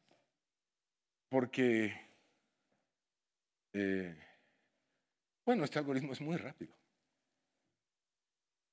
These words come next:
Y este no. Entonces, si quieres empezar a,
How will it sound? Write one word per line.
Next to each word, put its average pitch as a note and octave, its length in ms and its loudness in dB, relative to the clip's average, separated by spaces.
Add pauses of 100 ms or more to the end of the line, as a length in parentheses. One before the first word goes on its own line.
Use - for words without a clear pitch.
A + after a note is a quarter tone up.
(480)
Y C3 100 0
este C#3 240 -4
no. A#2+ 340 -8 (2500)
Entonces, F#3+ 320 4
si F3+ 80 0
quieres F#3+ 220 6
empezar D#3+ 360 8
a, D3+ 180 6